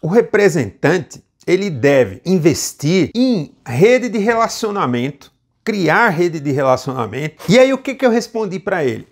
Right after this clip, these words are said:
Que a primeira coisa que o representante deve iniciar é ter um nicho, escolher um nicho pra que ele possa se desenvolver e se especializar, porque um, um representante que ele não tem especialização, primeiro que vai ser difícil dele encontrar bons fornecedores,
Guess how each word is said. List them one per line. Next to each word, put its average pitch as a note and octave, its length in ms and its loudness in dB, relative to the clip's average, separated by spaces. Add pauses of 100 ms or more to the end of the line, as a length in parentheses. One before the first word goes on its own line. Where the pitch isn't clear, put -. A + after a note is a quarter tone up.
Que B3 260 -6
a - 80 -2
primeira C4+ 440 0
coisa D#3 480 2
que B2+ 120 -8
o D#3+ 60 0
representante D#3+ 720 -4
deve C#3 300 0
iniciar C#3 680 -2
é G3 100 0
ter G#3+ 200 -8
um B3 200 -2
nicho, D3+ 600 0
escolher F3+ 520 0
um A3 140 -4
nicho D3+ 760 -4
pra D#3 160 0
que - 120 -2
ele G#3+ 140 0
possa D3+ 800 0
se - 320 -10
desenvolver F3+ 760 0
e F#3 40 0
se - 220 -10
especializar, G3 880 -2
porque A#3+ 280 -6
um, F#3+ 460 -4
um F3+ 40 -2
representante F#3 840 0
que - 100 -2
ele G3 140 0
não G3 220 0
tem E3 220 -6
especialização, C#3+ 1120 -2 (360)
primeiro A3+ 340 2
que A#3 60 -12
vai G#3 120 0
ser G#3+ 160 -6
difícil F#3 520 -8
dele F#3 180 0
encontrar E3 440 -2
bons D#3+ 320 0
fornecedores, D#3+ 960 0